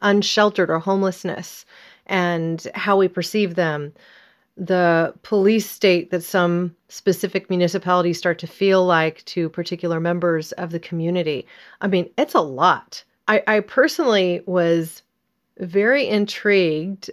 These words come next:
about your, both your story writing process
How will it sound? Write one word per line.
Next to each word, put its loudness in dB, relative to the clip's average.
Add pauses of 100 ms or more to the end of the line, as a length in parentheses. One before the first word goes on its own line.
about -2
your, 0
both -4
your -4
story 2
writing 0
process -8